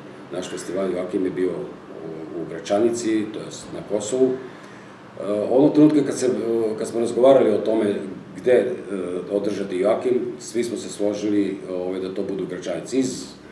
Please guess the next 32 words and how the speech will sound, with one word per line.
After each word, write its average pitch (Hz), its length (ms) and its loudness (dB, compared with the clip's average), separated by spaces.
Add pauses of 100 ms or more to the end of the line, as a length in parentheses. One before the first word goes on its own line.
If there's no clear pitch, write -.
(1040)
da 104 100 -2
ne 95 140 -2
kažem 95 220 -6
sad, 85 180 -6 (140)
ra-, 98 240 0 (180)
raznih 104 500 2
razloga, 123 580 4
ali 110 220 6
eto, 110 240 0 (560)
jednostavno 104 420 2
smo 101 160 -2 (160)
odlučili 107 420 0
da, 95 280 -4 (120)
da 90 320 -8
svi 117 360 2
odemo 95 360 2
dole 123 280 4 (760)
jednoglasno. 123 760 4 (760)
Što 107 160 -4
se 117 140 -2
mene 156 260 8
tiče, 160 240 8
utisci 151 460 8
su - 180 2
izvanredni. 120 440 4 (300)
Ovaj, 95 340 0
s - 160 -6
obzirom 123 360 4 (200)
ljudi 127 180 2
u 120 220 0
kakvim 123 320 2
okolnostima 104 640 0